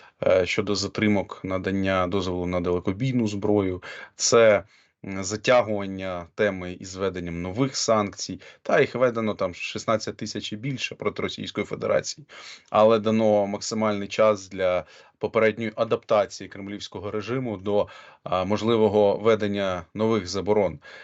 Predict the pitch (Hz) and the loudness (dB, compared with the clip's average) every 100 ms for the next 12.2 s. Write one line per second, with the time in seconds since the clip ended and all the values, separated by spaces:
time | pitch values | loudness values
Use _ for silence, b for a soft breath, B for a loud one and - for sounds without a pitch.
0 | B B - 101 104 101 98 95 101 107 | B B -6 -2 0 0 0 4 6 8
1 | 107 104 92 101 113 107 95 95 - 87 | 4 0 -4 -2 -2 0 0 0 -2 -10
2 | 82 - 87 87 92 90 110 101 87 85 | -8 -8 -6 -4 -6 0 2 4 2 -2
3 | 87 87 90 - 87 85 85 90 - 82 | -4 -2 -4 -2 -2 -2 -6 -8 -6 -6
4 | 78 B B 95 95 107 - 98 107 117 | -8 B B -4 0 2 2 2 4 4
5 | 98 90 - 107 98 - 95 85 80 104 | 2 -4 0 0 -2 -8 -8 -8 -8 -8
6 | 90 85 95 - 104 - 95 90 - - | -6 -6 -6 -8 -10 -6 -6 -4 -4 -6
7 | B B B - 98 - 104 101 98 95 | B B B -2 -2 2 4 6 4 6
8 | 113 95 95 85 82 85 90 87 - - | 4 4 -4 -6 -8 -4 -4 -4 -10 -12
9 | - B B B 107 127 104 104 104 101 | -14 B B B -2 2 4 4 2 0
10 | 95 98 113 120 110 - 95 90 110 104 | -2 -2 -2 -2 -4 -4 -2 -2 -2 -2
11 | 127 139 117 - 160 139 104 85 98 117 | -2 0 -2 -2 0 0 0 -6 -4 0
12 | 107 - | 0 -2